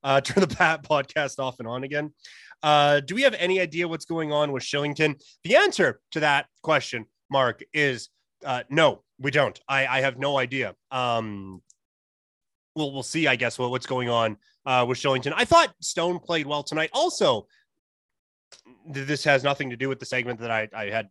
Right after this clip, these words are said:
uh, put together. I thought Zadorov looked really good tonight. I, I am not someone who is high on Zadorov. Um, I, I thought when there was people going, "Oh, well, at least they got him back," I was like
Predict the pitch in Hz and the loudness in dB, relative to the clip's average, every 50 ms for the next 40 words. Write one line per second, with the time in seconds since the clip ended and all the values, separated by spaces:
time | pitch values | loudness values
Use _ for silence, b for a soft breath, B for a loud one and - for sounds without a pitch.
0 | _ - 120 117 110 104 - - 139 123 - 113 110 170 220 185 151 120 110 _ | _ -10 -8 -6 -6 -6 -6 -8 -10 -10 -10 -6 -4 -4 -2 0 -2 -2 -4 _
1 | b b b b b b b _ _ _ _ _ _ _ _ _ _ _ _ _ | b b b b b b b _ _ _ _ _ _ _ _ _ _ _ _ _
2 | _ _ - - 208 - 294 330 339 - 339 - 190 - 110 139 180 233 226 170 | _ _ -10 -8 -4 0 0 0 0 2 0 0 0 0 0 2 4 4 4 2
3 | 135 139 139 127 135 131 123 123 117 117 113 107 - - 110 104 95 95 _ - | 0 -4 -6 -4 -4 -2 -2 -2 -4 -4 -6 -8 -6 -6 -6 -6 -6 -6 _ -2
4 | 135 151 165 175 165 135 b b b b b b - 190 240 262 233 196 190 202 | 0 0 0 0 -2 -4 b b b b b b 2 4 6 6 6 6 4 4
5 | 208 - - 214 202 196 185 160 165 151 139 123 - - 143 151 160 175 196 208 | 4 2 0 0 0 0 0 0 -2 -4 -4 -6 -4 0 2 4 4 4 2 0
6 | 208 175 185 202 _ - 175 180 180 180 180 143 170 160 180 175 180 190 196 208 | -4 -8 -12 -14 _ 0 2 2 2 2 0 -4 -2 0 2 2 2 2 2 0
7 | 220 202 _ _ _ _ _ - - 147 143 143 139 135 151 151 156 156 151 151 | -2 -6 _ _ _ _ _ -4 0 2 4 4 4 2 0 -2 -2 0 0 -2
8 | 151 - 165 160 160 156 156 147 147 147 147 147 143 - - 151 135 147 139 147 | -2 0 -2 -2 -2 -2 -4 -4 -2 -2 -2 -4 -4 -4 -6 -6 -6 -2 2 2
9 | 147 147 147 202 220 196 160 147 147 147 151 165 160 - - 151 139 131 120 123 | 2 2 4 4 4 4 6 4 4 4 2 0 -2 -2 -2 -2 -2 0 0 0
10 | 165 170 147 143 117 104 - - 127 113 131 127 117 107 | 0 0 0 -2 -4 -4 -4 -8 -6 0 0 0 0 0